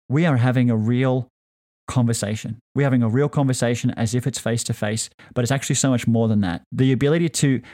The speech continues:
bring objects into the room, whether it's a presentation, a video, or even a, a digital design, um, was absolutely, it,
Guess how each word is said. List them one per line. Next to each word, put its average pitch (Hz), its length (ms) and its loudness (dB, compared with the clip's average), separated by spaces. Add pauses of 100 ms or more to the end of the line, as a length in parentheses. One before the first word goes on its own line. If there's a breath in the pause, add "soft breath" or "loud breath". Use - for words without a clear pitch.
bring 131 340 2
objects 123 600 -2
into 127 240 0
the 113 100 0
room, 113 400 0 (220 loud breath)
whether 117 180 0
it's 107 140 -4
a 120 40 -6
presentation, 123 720 0
a 107 60 0
video, 113 480 0 (260 loud breath)
or 131 100 2
even 127 220 2
a, 110 260 0
a 113 120 -2
digital 123 420 -2
design, 113 640 0 (340 loud breath)
um, 113 340 2
was 123 220 0 (100)
absolutely, 127 920 -2 (720)
it, - 180 -6